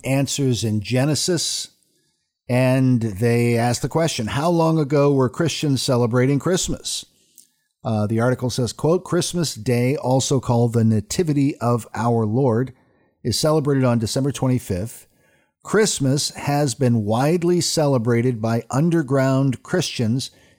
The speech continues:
and documented by Christians since about A D two hundred.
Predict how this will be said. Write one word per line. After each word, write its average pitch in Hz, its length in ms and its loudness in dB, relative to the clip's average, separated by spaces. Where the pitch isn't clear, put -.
and 117 240 0
documented 131 680 0
by 113 180 0
Christians 120 720 -4
since 170 460 -4
about 123 560 -2
A 123 240 0
D 107 500 0
two 107 240 0
hundred. 113 460 -2